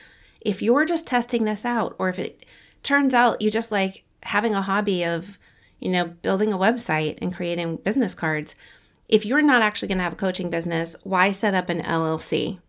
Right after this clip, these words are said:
and have them just every, everywhere? Give yourself some time, actually set up just as a sole proprietor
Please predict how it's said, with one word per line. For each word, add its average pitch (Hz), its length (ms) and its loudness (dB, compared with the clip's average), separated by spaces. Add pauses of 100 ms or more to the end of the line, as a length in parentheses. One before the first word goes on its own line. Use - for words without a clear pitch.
and 196 160 4
have 175 200 0
them 170 320 -2 (140)
just 185 220 -4
every, 156 400 -4
everywhere? 175 480 -4 (480)
Give 220 180 6
yourself 240 320 4
some 247 220 2
time, 185 440 -2
actually 175 380 -2
set 185 400 -2
up 175 320 -4 (220)
just 190 320 0
as 190 160 -4
a 190 80 -4
sole 175 240 0
proprietor 160 800 -4